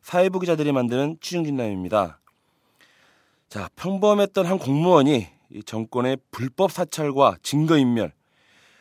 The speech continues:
이 비열한 실체에 맞서서 어떤 그 검은 회유에 시달리다가 끝내 이 진실과 양심의 편에 섰습니다. 이 불법 사찰을 자행한 이 정부와 그리고 무능한 그 수사기관,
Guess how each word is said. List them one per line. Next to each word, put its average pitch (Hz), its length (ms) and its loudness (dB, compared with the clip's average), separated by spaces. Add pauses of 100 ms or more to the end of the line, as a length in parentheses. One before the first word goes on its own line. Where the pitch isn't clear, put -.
(160)
이 107 260 -12 (120)
비열한 160 440 6
실체에 180 400 -6
맞서서 117 600 -4 (960)
어떤 131 300 -6
그 139 140 -2
검은 165 400 0
회유에 220 280 -2
시달리다가 120 600 -4
끝내 175 540 -4
이 - 80 -20
진실과 113 540 -8
양심의 127 380 -2
편에 117 240 -10
섰습니다. 92 640 -14 (760)
이 185 80 -10
불법 165 300 0
사찰을 196 440 -2
자행한 147 500 2 (380)
이 - 80 -16
정부와 123 560 0 (100)
그리고 117 320 -8 (200)
무능한 143 580 2
그 - 100 -20
수사기관, 113 600 -4